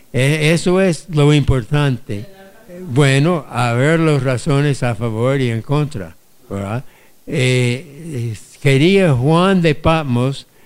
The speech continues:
señalar la Iglesia Católica. En primer lugar, no existía.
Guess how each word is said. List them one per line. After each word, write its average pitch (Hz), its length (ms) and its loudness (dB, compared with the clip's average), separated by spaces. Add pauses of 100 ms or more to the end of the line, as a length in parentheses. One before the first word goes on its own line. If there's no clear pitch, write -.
(300)
señalar 165 720 2
la 147 240 0
Iglesia 135 440 0
Católica. 117 760 -2
En 127 160 0
primer 127 300 2
lugar, 135 240 0
no 120 120 0
existía. 107 720 -4